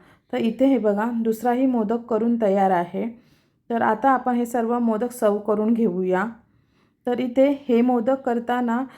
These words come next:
गॅस चालू करायची गरज नाही किंवा कोणत्याही साच्याची गरज नाही आणि हे झटकेपट हे मोदक बनले जातात आणि तोंडामध्ये घालताच हे मोदक विरघळले जातात.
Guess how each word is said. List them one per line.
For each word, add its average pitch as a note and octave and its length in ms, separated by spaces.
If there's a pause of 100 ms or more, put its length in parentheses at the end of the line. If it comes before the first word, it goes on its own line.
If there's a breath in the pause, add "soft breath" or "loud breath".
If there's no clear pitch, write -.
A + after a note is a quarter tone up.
(340 loud breath)
गॅस A3+ 300
चालू B3+ 240
करायची B3 580
गरज A#3+ 380
नाही A#3+ 400
किंवा - 480
कोणत्याही A#3+ 520
साच्याची A3+ 640
गरज G#3 360
नाही F#3 340 (400 soft breath)
आणि A#3 180
हे B3+ 240
झटकेपट C4 840
हे B3 160
मोदक A#3 400
बनले G3+ 460
जातात F#3 400 (500 soft breath)
आणि G#3+ 220 (140)
तोंडामध्ये B3 540
घालताच B3+ 580 (120)
हे A#3 160
मोदक A#3 460
विरघळले G3+ 540
जातात. F3+ 340